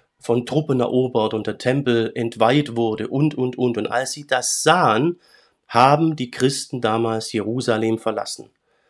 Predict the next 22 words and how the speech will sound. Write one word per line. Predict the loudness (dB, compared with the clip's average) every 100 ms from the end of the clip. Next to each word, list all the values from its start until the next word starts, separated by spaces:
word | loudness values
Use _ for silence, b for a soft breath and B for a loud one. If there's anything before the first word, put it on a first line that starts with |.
| _ _ 2
Ganz | 4 4
anders | 2 2 2 0
als | -2 -2
der | 0 4
Rest | 4 2 -2
der |
Bevölkerung | -2 -4 -6 -6 -6 -6 -6
von | -4 -6
Judäa. | -4 -2 0 2 0 -2 b b b -4
Die | -2
sind | 0 2
alle | 2 4
nach | 4 2
Jerusalem | 0 0 2 4 4
reingeflüchtet. | 4 4 4 2 -2 -4 -8 -14
Es | -14 -14 -10
gibt | -10 -6
Berichte, | -2 -2 -2 -4
die | 0
sagen, | 0 2
da | 2
waren | 2 2 0